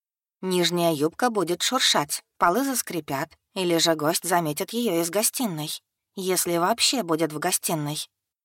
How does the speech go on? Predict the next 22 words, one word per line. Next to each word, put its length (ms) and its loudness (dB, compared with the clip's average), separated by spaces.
Чтобы 480 2
не 120 0
наделать 500 0
лишнего 440 0
шума, 480 -2
Стефани 760 -4
на 160 0
носочках 720 0
подошла 440 2
к 80 -10
окну. 380 -4
Большая 500 2
удача, 380 2
если 300 0
оно 260 0
будет 300 -2
вести 320 0
к 80 -10
наружной 480 0
лестнице 560 -2
внутреннего 560 -2
двора. 420 -2